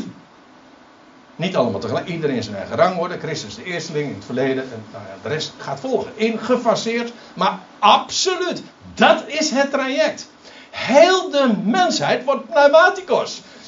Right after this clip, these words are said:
De aarde, de laatste Adam werd een levenmakende geest. Niet alleen een levende geest, maar ook nog eens levenmakend. Door,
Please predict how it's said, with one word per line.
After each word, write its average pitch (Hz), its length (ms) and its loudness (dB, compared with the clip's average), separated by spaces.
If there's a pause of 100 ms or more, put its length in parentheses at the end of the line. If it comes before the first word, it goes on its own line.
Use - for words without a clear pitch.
De 214 200 2
aarde, 269 640 6 (540)
de 190 200 4
laatste 320 580 6
Adam 233 440 -2
werd 220 160 4
een 220 260 -2
levenmakende 240 1160 2
geest. 135 200 -6
Niet 233 160 -6
alleen 220 200 -2
een 190 240 -6
levende 269 460 4
geest, 190 300 -8 (120)
maar 214 180 -2
ook 247 80 4
nog 220 200 4
eens 214 260 2
levenmakend. 240 1400 2 (1500)
Door, 208 380 6